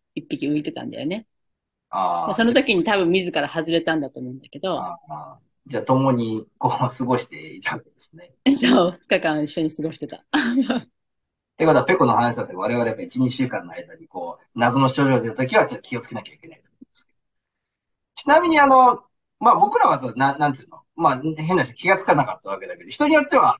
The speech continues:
Speaker 2: ダニに食われてるってすぐ気づく場合もあるわけでしょ？そういう時は、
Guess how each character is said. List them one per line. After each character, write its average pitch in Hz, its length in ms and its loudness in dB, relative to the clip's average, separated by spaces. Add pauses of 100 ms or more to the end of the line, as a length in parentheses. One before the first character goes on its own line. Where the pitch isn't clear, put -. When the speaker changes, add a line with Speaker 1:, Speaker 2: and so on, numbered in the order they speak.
(140)
Speaker 2:
ダ 156 120 -2
ニ - 120 -6
に 190 120 -4
食 147 140 -4
わ 156 100 4
れ 139 80 -4
て 127 100 -8
る - 40 -10
っ - 20 -14
て 117 100 -12
す - 120 -6
ぐ 135 120 -2
気 131 120 -2
づ 127 120 0
く 120 100 -4
場 95 80 -4
合 95 60 -4
も 90 100 -6
あ 95 60 -4
る 95 60 -12
わ - 80 -20
け - 80 -20
で - 80 -20
し - 100 -10
ょ？ 170 200 -2 (1200)
そ 254 100 4
う 285 40 6
い 294 40 2
う - 20 -2
時 339 240 2
は、 127 320 2